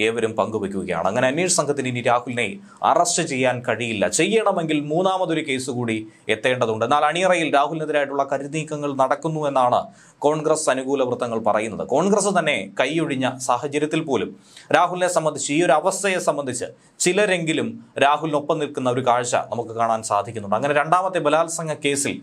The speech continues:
മുൻകൂർ ജാമ്യം നൽകിയിരിക്കുകയാണ് പാലക്കാട്ടെ എം എൽ എ ആയ രാഹുൽ മാങ്കൂട്ടത്തിൽ. തിരുവനന്തപുരം പ്രിൻസിപ്പൽ സെഷൻസ് കോടതിയാണ് ഉത്തരവ് പുറപ്പെടുവിച്ചത്. ഇരുപത്തിമൂന്നുകാരി കെ പി സി സി അധ്യക്ഷന്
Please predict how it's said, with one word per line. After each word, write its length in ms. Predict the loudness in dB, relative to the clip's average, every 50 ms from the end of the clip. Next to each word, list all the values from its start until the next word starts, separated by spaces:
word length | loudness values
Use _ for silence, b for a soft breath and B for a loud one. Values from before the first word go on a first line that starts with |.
| B B B B B
മുൻകൂർ 320 | -2 -2 2 2 2 2 2
ജാമ്യം 340 | 2 2 2 2 0 -2 -2
നൽകിയിരിക്കുകയാണ് 720 | -2 -2 0 0 0 0 0 0 -2 0 0 2 2 2
പാലക്കാട്ടെ 420 | 2 2 2 2 2 0 2 2 2
എം 280 | 0 0 0 0 0
എൽ 80 | 2 2
എ 40 | 4
ആയ 240 | 4 4 2 2 2
രാഹുൽ 460 | 2 4 4 2 2 0 -6 -8 -8 -2 0
മാങ്കൂട്ടത്തിൽ. 560 | 0 0 0 -4 -8 -4 -4 -6 -6 -6 -14 -18 -20 -20 _ b b b b _ _
തിരുവനന്തപുരം 460 | 0 2 2 2 2 4 2 2 2 2
പ്രിൻസിപ്പൽ 400 | 0 0 0 0 0 2 0 0 0 -2 -4 -6 -2
സെഷൻസ് 400 | -2 0 0 2 0 0 0 2 2
കോടതിയാണ് 520 | 2 2 2 2 0 0 2 2 0 0
ഉത്തരവ് 320 | -2 -2 -4 -4 -4 -4
പുറപ്പെടുവിച്ചത്. 680 | -4 0 0 0 0 2 0 2 0 0 -2 -2 -6 -8 -14 -20 _ _ -2
ഇരുപത്തിമൂന്നുകാരി 1000 | 0 0 2 0 0 0 -2 -2 -2 -2 -2 0 0 2 2 2 0 -2 -4 -4 -4
കെ 60 | -4
പി 100 | -2 -2 -4
സി 80 | -2 -2
സി 100 | 0 0
അധ്യക്ഷന് 560 | 0 0 0 -2 -2 -2 0 -2 -2 -2